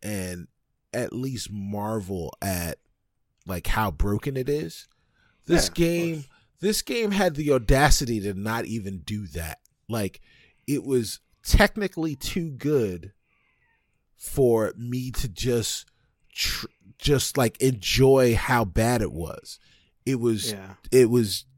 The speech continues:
Speaker 1: ugh, it was just the right mix of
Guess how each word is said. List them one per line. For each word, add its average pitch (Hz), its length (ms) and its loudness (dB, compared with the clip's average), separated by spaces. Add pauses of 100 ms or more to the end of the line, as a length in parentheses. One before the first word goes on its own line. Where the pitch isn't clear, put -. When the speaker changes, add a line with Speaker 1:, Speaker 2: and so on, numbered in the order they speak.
(220)
Speaker 1:
ugh, - 520 4
it 131 100 -2
was 131 280 -4
just 160 440 0
the 123 120 2
right 117 500 0
mix 120 500 -8
of 92 320 -8